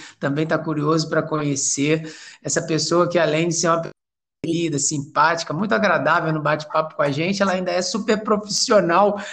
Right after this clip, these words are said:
tem uma, uma profissão que eu acho muito divertida, ela é crítica gastronômica. Vamos apresentar ela, Vivi?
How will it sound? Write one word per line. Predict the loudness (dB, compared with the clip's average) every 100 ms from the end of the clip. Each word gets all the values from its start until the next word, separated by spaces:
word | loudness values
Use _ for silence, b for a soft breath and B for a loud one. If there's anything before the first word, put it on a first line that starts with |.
| B
tem | 2 2
uma, | 4 4 4 4
uma | 0 -2
profissão | -2 -4 -2 -4 0 0 2
que | 0
eu | 4
acho | 6 4 0 -2 -4 _ _ _ _ _ _ _ _ _ _ _ _ _ _ _ -12
muito | -10 -10 -12 _ _ _ _ _ _ _ _ _ -16
divertida, | -8 -8 -8 -6 -4 -2
ela | 0 0 0 0
é | 0 -2 -4
crítica | -4 -4 -4 -2
gastronômica. | 4 4 2 0 0 2 2 2 2 -2 -6
Vamos | -6 -2
apresentar | -2 0 -2 -2 0 2
ela, | 4 2
Vivi? | -4 -8 -10